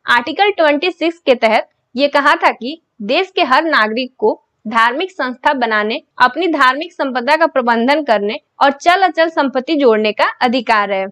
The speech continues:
दोस्तों, केशवानंद भारती मामले में तेरह जजों की बेंच बनाने का फैसला किया गया, क्योंकि मैंने आपको बताया था गोलकनाथ मामले में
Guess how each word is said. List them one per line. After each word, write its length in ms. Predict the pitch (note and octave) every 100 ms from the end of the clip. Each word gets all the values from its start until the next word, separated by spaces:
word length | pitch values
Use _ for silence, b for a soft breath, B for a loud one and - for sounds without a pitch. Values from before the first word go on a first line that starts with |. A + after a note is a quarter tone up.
| _ -
दोस्तों, 260 | D#4+ E4
केशवानंद 640 | G4 E4+ D#4+ D#4+ F#4 F#4+ D#4+
भारती 400 | B3+ A#3+ B3 E4+
मामले 360 | A#3+ G#3+ A3
में 180 | A3+ D4 -
तेरह 280 | D4 D4+ F#4+
जजों 260 | F4+ D#4 E4
की 140 | E4+ D#4
बेंच 300 | G3+ G#3+ C#4
बनाने 360 | C4 A#3 A#3
का 120 | C#4
फैसला 400 | D#4 A#3+ A3 B3+
किया 280 | C#4+ B3+ G#3
गया, 240 | G3+ G#3 D#4 -
क्योंकि 180 | D4 E4+
मैंने 240 | D#4+ D#4
आपको 180 | E4 E4
बताया 360 | C#4+ C4 A#3 A#3+
था 180 | A#3+ D#4 _ B3
गोलकनाथ 640 | A#3 C4+ D#4 F#4+ D#4+ E4+ E4
मामले 380 | A#3+ A#3+ B3+
में 180 | B3 A3+